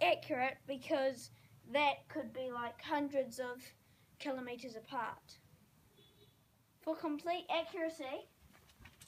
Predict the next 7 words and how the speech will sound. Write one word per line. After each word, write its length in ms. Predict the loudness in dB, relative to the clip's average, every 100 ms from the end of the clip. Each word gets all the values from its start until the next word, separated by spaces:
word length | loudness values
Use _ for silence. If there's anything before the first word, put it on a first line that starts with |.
| -14 -8
we 80 | -8 -6
can 260 | -6 -4 -6 -6 -6
add 100 | -4 -4 -6
in 120 | -8 -8 -12 _ _ -10
a 140 | -10 -8
third 440 | -4 2 2 0 -10 -20 -20 -6
satellite. 560 | -4 -4 -6 -6 -10